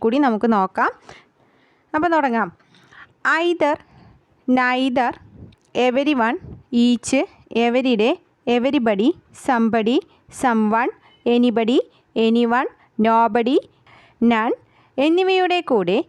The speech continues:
സിംഗുലർ വെർബ് ഉപയോഗിക്കണം എന്നതാണ് അടുത്ത നിയമം. അത് ഏഴാമത്തെ നിയമം. Either, neither, everyone, everyday,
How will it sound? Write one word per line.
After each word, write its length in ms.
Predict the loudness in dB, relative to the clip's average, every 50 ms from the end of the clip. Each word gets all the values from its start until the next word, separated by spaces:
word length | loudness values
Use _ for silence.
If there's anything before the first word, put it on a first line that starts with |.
| _ _ _ _ _ _ -8 -2
സിംഗുലർ 500 | 0 2 2 2 2 0 0 2 0 2 2
വെർബ് 320 | 0 0 0 -2 -2 -2 -4 -4 -6 -12 -20 -20 -20 -8 -4 -4
ഉപയോഗിക്കണം 720 | -2 0 0 0 2 0 0 0 -2 -4 -2 -2 -2 -2 -4 -6 -14 -8 -4 -2
എന്നതാണ് 420 | -2 0 0 0 -2 -2 -2 -4 -4 -6 -10 _ -20 -20 -20 -12 _ -4
അടുത്ത 220 | -4 -4 -2 -2 -2 -2
നിയമം. 260 | -2 -2 -2 -4 -4 _ _ _
അത് 100 | -2 -2 0 0 0
ഏഴാമത്തെ 460 | 0 0 0 -2 -2 -2 -2 -2 0 0 0
നിയമം. 260 | 0 0 0 -2 -4 -6 _ _ _ _ _ -20 -20 -14 _ -4 -4
Either, 300 | -2 -2 -2 0 0 0 2 0 -2 -4 _ _ _ _ _ _ -2 -2
neither, 400 | 0 0 0 -2 0 0 0 0 0 -2 -8 _ _ _ _ _ -2 -2 0
everyone, 460 | 0 0 0 0 0 0 -2 -4 -6 _ _ _ _ -4 -2 -2
everyday, 460 | 0 0 0 0 0 0 2 0 0